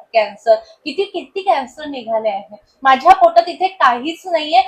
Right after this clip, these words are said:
आणि असेल तर या स्वामींच्या चरणी. मी जाताना काहीच घेऊन जाणार नाही असं स्वामींना सांगायचं.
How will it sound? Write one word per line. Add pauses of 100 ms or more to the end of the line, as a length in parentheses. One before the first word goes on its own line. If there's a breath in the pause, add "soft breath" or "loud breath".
(180 loud breath)
आणि
असेल
तर
या
स्वामींच्या
चरणी. (180)
मी
जाताना
काहीच
घेऊन
जाणार
नाही
असं
स्वामींना
सांगायचं.